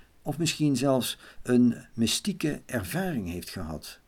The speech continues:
en daardoor een zekere innerlijke rust en vrede ervaart, dan is dat niet het einde van een spirituele weg,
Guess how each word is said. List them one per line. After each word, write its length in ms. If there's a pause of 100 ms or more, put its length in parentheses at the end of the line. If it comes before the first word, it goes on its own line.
(880)
en 160
daardoor 400
een 120
zekere 560
innerlijke 500
rust 400
en 220
vrede 380
ervaart, 760 (960)
dan 160
is 140
dat 280
niet 420
het 260
einde 540
van 180
een 180
spirituele 680
weg, 320